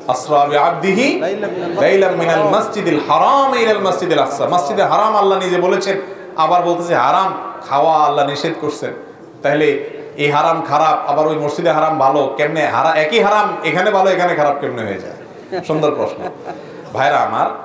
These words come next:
হারামিম এই শব্দটার মূল অর্থ হলো সম্মান। মূল অর্থ কি? সম্মান,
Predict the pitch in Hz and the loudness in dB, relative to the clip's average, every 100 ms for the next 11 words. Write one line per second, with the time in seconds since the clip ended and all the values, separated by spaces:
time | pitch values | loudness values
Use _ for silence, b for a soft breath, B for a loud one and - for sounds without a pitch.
0 | - - - - - - - - - - | -16 -18 -20 -20 -20 -20 -20 -20 -20 -20
1 | - - - 165 180 208 185 185 202 185 | -20 -18 -6 0 2 4 4 4 2 0
2 | 170 120 92 - - - - 151 147 175 | -2 -4 -6 -12 -16 -18 -6 -4 -2 -2
3 | 170 202 196 202 202 147 165 180 175 170 | -2 -2 0 0 0 0 0 0 0 -2
4 | - 196 214 202 - - 113 98 - - | -2 -2 0 -2 -2 -4 -2 -4 -6 -12
5 | - - - - - 156 185 185 226 214 | -16 -16 -18 -18 -6 0 2 2 0 0
6 | 240 185 - - - 156 - - - 117 | 0 -2 -6 -12 -10 -8 -8 -12 -10 -6
7 | - 175 170 147 | -2 -2 0 -2